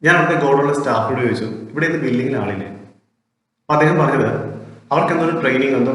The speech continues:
ക്ലാസ് നടന്നുകൊണ്ടിരിക്കുകയാണ്. ഞാൻ വെറുതെ അദ്ദേഹത്തോട് ചോദിച്ചു, "നിങ്ങൾക്ക് ട്രെയിനിങ്ങും ക്ലാസ്സും ഒന്നുമില്ലേ?" അപ്പൊ അദ്ദേഹം എന്നോട് പറഞ്ഞത്, "അത് ജി എസ് ടിയുമായി ബന്ധപ്പെട്ട എന്തൊരു ക്ലാസ് ആണ് അവിടെ നടക്കുന്നത്, നമ്മൾ ഗോഡൗണിൽ പണിയെടുക്കുന്നവർക്ക് എന്തിനാണ് ജി എസ് ടി?" ഞാൻ അവിടെ വെയിറ്റ് ചെയ്തു.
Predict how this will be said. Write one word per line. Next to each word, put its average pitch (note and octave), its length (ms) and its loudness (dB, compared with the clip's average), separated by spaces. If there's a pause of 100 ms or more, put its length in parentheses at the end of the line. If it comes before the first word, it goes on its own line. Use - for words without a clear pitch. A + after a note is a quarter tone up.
ക്ലാസ് A#2 320 0
നടന്നുകൊണ്ടിരിക്കുകയാണ്. G#2 920 -6 (500)
ഞാൻ A#2 200 2
വെറുതെ A2 180 4
അദ്ദേഹത്തോട് C3+ 400 0
ചോദിച്ചു, A#2 280 -2 (420)
"നിങ്ങൾക്ക് B2 360 0
ട്രെയിനിങ്ങും B2+ 460 -2
ക്ലാസ്സും A2 280 -2
ഒന്നുമില്ലേ?" G2+ 320 -2 (720)
അപ്പൊ - 160 0
അദ്ദേഹം D3 240 2
എന്നോട് D3 220 0
പറഞ്ഞത്, A2+ 500 -2 (160)
"അത് C#3+ 160 0
ജി C#3+ 180 0
എസ് D3 140 -2
ടിയുമായി E3 220 0
ബന്ധപ്പെട്ട C#3 360 -2
എന്തൊരു B2 260 -2
ക്ലാസ് A2+ 200 0
ആണ് A2+ 240 -4
അവിടെ G#2 120 -2
നടക്കുന്നത്, G2+ 340 -6 (360)
നമ്മൾ A2 300 2
ഗോഡൗണിൽ C3+ 440 2
പണിയെടുക്കുന്നവർക്ക് A#2 600 -2
എന്തിനാണ് A2 400 -2
ജി G2+ 180 -6
എസ് G2+ 140 -6
ടി?" G2 160 -8 (1200)
ഞാൻ B2+ 140 2
അവിടെ B2 180 2
വെയിറ്റ് A2+ 200 0
ചെയ്തു. A#2 220 0